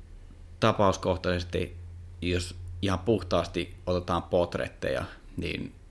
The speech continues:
mä itse suosin kahdeksankymmentäviisi millistä. Mä tykkään henkilökuvissa, että tu-, tuodaan niitä ilmeitä ja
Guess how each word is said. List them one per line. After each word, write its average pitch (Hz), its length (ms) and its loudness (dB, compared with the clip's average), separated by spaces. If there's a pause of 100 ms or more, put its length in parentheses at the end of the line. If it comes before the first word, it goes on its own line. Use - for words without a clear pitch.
(180)
mä 82 100 -4
itse 85 260 -2
suosin 85 340 -2
kahdeksankymmentäviisi 87 640 0
millistä. 87 500 -2 (580)
Mä - 80 -6
tykkään 90 400 2
henkilökuvissa, 87 1000 0 (380)
että - 180 -6
tu-, 104 260 4
tuodaan 92 580 6 (100)
niitä 85 300 0 (120)
ilmeitä 82 540 0
ja 82 160 2